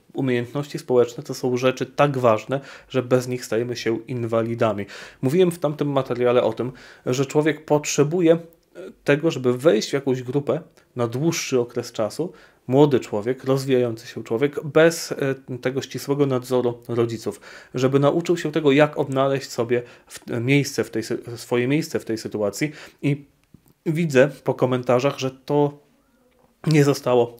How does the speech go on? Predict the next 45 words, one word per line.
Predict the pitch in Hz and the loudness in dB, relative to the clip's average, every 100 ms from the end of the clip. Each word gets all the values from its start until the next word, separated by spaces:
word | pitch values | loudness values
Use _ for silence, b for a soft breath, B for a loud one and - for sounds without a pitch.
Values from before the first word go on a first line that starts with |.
| - | -8
zrozumiane. | 120 120 117 104 101 107 | -4 -2 -2 -2 -4 -6
Czy | - | -2
uda | 160 131 | 0 2
mi | 143 | 0
się | 147 | -2
to | 131 127 | -2 0
lepiej | 143 143 | 0 -2
wytłumaczyć? | 139 143 147 151 170 - b | -4 -2 -2 -2 -6 -8 b
Nie | 135 131 | 0 2
wiem, | 123 147 - _ | 2 -2 -12 _
ale | 123 113 110 B B _ | -4 -2 -2 B B _
spróbuję. | - 127 127 110 98 - B B B | -12 -6 -4 -2 -4 -6 B B B
Otóż | 165 165 107 - B B B B | -2 0 -6 -8 B B B B
młody | 131 151 180 | 2 4 4
człowiek, | 175 165 165 165 | 4 2 2 -2
który | 127 123 | -2 0
żyje | 156 143 | 2 2
w | |
rodzinie, | 143 135 135 113 | 4 4 2 -2
nawet | 113 143 151 | 0 0 -2
jeśli | 151 147 | -4 -2
ma | 135 | 0
piątkę | 156 151 147 - | 2 0 -2 -2
rodzeństwa, | 143 131 110 107 - 104 _ | 0 0 -2 -4 -12 -16 _
to | 123 | -12
to | - 175 | -2 4
rodzeństwo | 190 170 135 123 - 143 170 B B | 4 4 2 0 -2 -2 -2 B B
ma | 135 127 147 156 - | -2 2 2 0 -4
już | 131 123 | -2 -2
wypracowany | 120 165 170 151 151 151 147 | 2 2 2 0 2 2 0
sposób | 147 143 147 127 | -2 -4 -4 -6
działania, | 117 117 151 151 143 | 0 2 2 0 -4
sposób | - 127 117 113 | -4 -8 -6 -2
życia | 139 143 | -2 0
pod | 131 151 143 | 2 2 2
opieką | 131 127 120 117 117 - | 0 0 2 0 -2 -8
rodziców. | 123 120 117 107 - - | -2 -2 -2 -6 -12 -6
Tam | 392 | -2
mogą | 294 180 127 | 0 4 2
być | - | 2
konflikty, | - 139 - - 151 | -2 -2 -4 -2 0
mogą | 139 127 | 2 2
być | 120 | 0
różne | - 123 123 | -2 -2 0
charaktery, | 127 143 - 208 170 | 0 -2 0 0 2